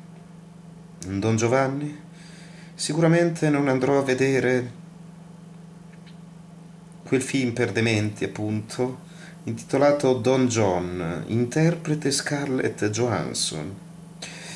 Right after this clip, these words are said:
Perché vivo il mio Don Johnson.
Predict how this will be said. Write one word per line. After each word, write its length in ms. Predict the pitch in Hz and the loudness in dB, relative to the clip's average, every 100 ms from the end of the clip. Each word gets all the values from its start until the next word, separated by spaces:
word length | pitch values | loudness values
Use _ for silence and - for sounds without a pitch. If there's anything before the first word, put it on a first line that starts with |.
| - - - - - - - - - - | -14 -14 -14 -16 -16 -16 -18 -18 -18 -4
Perché 420 | 110 - 120 113 | -4 0 2 4
vivo 540 | 113 131 123 101 98 | 4 4 2 4 4
il 80 | 95 | 4
mio 440 | 104 117 110 98 | 4 4 4 4
Don 260 | 95 95 98 | 2 2 2
Johnson. 1000 | 95 113 117 98 - - 78 78 76 - | 2 0 0 -2 -2 -2 -2 -2 -4 -8